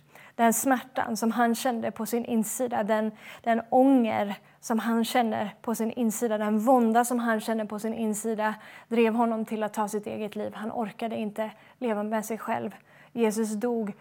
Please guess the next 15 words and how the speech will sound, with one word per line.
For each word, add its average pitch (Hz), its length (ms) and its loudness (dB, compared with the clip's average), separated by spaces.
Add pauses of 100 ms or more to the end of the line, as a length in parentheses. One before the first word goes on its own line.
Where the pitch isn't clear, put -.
(100)
för - 160 -10
det. 226 200 -6
Han 208 300 -6
dog 226 260 -4
för 220 100 -8
den 208 320 -4
smärtan. 220 520 -6 (1160)
Eh, 220 360 4 (160)
Petrus 262 920 0 (600)
grämer 240 560 6
sig 214 280 -6
också - 420 -6 (400)
över 220 220 4
sitt - 300 -6
förnekande. 226 800 -4